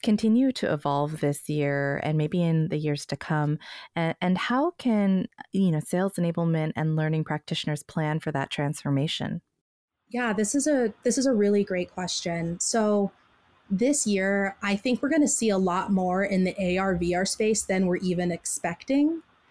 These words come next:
Speaker 2: I think we're going to see the art of explaining something in fifteen to thirty second chunks be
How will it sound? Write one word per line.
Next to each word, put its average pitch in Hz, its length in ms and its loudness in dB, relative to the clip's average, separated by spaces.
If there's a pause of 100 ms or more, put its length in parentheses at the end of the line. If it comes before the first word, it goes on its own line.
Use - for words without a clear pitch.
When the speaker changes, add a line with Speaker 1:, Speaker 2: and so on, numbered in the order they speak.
(200)
Speaker 2:
I 233 120 2
think 285 200 2
we're 320 100 2
going 294 160 4
to 180 100 0
see 220 120 0
the 196 180 2
art 190 200 0
of 190 140 0
explaining 185 640 0
something 240 540 2
in 190 180 0
fifteen 196 580 -2
to 190 140 0
thirty 180 320 0
second 180 400 -4
chunks 180 360 -2
be 196 160 -2